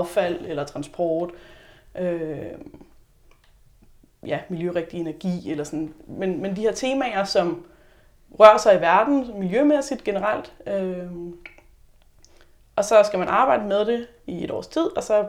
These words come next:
får man en certificering af, at man ligesom kan finde ud af det her, og får sådan et grønt flag, man kan hejse i en flagstang. Øh, og så arbejder man videre med det efterfølgende også. Øh,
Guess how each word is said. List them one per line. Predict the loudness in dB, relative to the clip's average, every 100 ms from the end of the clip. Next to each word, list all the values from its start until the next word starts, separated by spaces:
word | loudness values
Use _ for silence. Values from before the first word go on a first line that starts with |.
| -2
får | 0 2
man | 0
en |
certificering | -2 -4 -6 -6 -2 0 -2 -6
af, | -6 -4
at |
man | -4 -4
ligesom | -6 -6 -8 -12 -20 -20 -14
kan | -8
finde | 2
ud | 4
af | 4
det | 2
her, | -2 -4
og | -4 -4 -6
får | -6 -8
sådan | -8
et | -2
grønt | -2 -2
flag, | -8 -6
man | -8
kan | -8
hejse | -8 -8 -8
i |
en |
flagstang. | -8 -8 -8 -12 -12 -20 _ -20 _ _ -4
Øh, | -2 -2
og | 0
så | 2
arbejder | 2 0 -2
man | -4
videre | -4 -2
med | -2
det | -4 -6
efterfølgende | -8 -8 -8 -6 -8
også. | -8 -12 -18 _
Øh, | -20